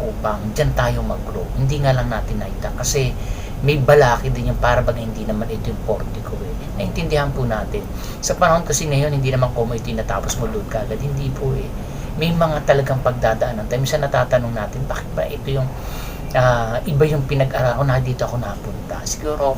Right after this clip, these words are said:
may reason eh. Kumbaga siguro kung pansamantala, pero gawin nating maging, ano naman, ah, maging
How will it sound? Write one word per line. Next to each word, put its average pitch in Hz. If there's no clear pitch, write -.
may 226
reason 160
eh. -
Kumbaga -
siguro 254
kung 214
pansamantala, 190
pero 180
gawin 185
nating 156
maging, 143
ano 160
naman, 110
ah, 147
maging 151